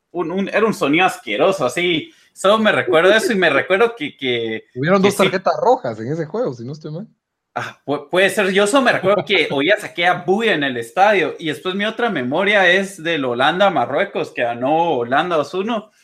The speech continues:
Speaker 1: y me recuerdo, eh, porque ya, ahí ya había llenado el álbum, entonces, y miraba el Ajax, cuando el Ajax todavía era bueno, que tenía toda esa camada de holandeses jóvenes, y, y ambos antes que había comenzado el,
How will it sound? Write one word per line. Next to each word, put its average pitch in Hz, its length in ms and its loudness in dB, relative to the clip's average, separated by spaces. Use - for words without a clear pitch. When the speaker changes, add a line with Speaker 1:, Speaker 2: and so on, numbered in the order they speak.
Speaker 1:
y 190 140 -6
me 170 120 2
recuerdo, 185 800 4
eh, 127 380 -2
porque 151 260 -6
ya, 135 120 2
ahí 156 360 2
ya 156 140 2
había 190 200 2
llenado 143 400 -2
el 143 120 -2
álbum, 151 540 -2
entonces, 185 920 -4
y 160 160 -4
miraba 143 420 4
el 135 120 2
Ajax, 175 480 0
cuando 120 340 -4
el 120 80 -6
Ajax 165 320 -4
todavía 120 320 -4
era 147 120 2
bueno, 160 380 -2
que - 80 -20
tenía 127 400 -6
toda 160 100 -4
esa - 180 -10
camada 127 680 -2
de 120 80 -2
holandeses 113 640 -10
jóvenes, 165 580 -2
y, 151 460 -4
y 151 160 -2
ambos 190 400 0
antes 208 420 0
que 127 220 -2
había 139 260 0
comenzado 160 440 -2
el, 170 80 -10